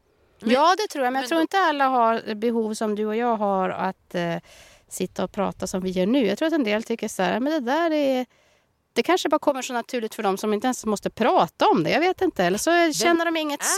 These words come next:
Speaker 2: sug.
Speaker 1: du, Erika? Jag förstår inte hur vi kan tycka olika i det här. Alltså,
Speaker 2: Nej.
Speaker 1: nej, men alltså, andlighet, då tänker man ju kanske på Gud. Men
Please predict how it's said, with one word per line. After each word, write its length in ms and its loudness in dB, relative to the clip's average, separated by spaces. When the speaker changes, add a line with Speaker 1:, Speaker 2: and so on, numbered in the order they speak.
Speaker 2:
sug. 80 -10
Speaker 1:
du, 160 -10
Erika? 380 -10
Jag 120 -12
förstår 240 -10
inte 140 -8
hur 40 -8
vi 60 -6
kan 140 -12
tycka 180 -8
olika 540 -4
i 20 0
det 60 2
här. 180 -2
Alltså, 280 0
Speaker 2:
Nej. 140 -8
Speaker 1:
nej, 100 -2
men 140 2
alltså, 160 0
andlighet, 500 0
då 80 -10
tänker 280 -8
man 80 -4
ju 40 -6
kanske 260 -12
på 100 -20
Gud. 180 -10
Men 140 -6